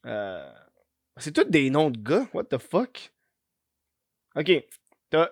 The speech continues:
le t-shirt Jean-Pierre, qui est vraiment un t-shirt, euh, blanc. Ok ? Je le découvre avec vous autres, là. Euh, c'est juste écrit « La vie professionnelle en arrière », là.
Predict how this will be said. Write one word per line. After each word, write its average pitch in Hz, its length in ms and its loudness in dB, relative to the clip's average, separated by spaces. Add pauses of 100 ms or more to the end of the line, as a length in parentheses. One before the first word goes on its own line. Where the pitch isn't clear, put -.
le 190 140 6
t-shirt 269 640 4 (200)
Jean-Pierre, 214 840 8 (360)
qui - 100 4
est 240 80 8
vraiment 208 320 8
un 175 140 8
t-shirt, 226 600 4 (140)
euh, 160 100 6
blanc. 151 360 4 (220)
Ok ? 120 120 -4
Je - 420 -4
le 143 40 2
découvre 208 260 6
avec 175 100 8
vous 160 80 6
autres, 160 180 4
là. 123 80 0 (520)
Euh, 160 320 8
c'est 160 160 -6
juste 240 180 4
écrit « 240 220 0
La 190 160 10
vie 190 100 6
professionnelle 190 540 4
en 170 100 4
arrière », 151 380 6
là. 117 140 -4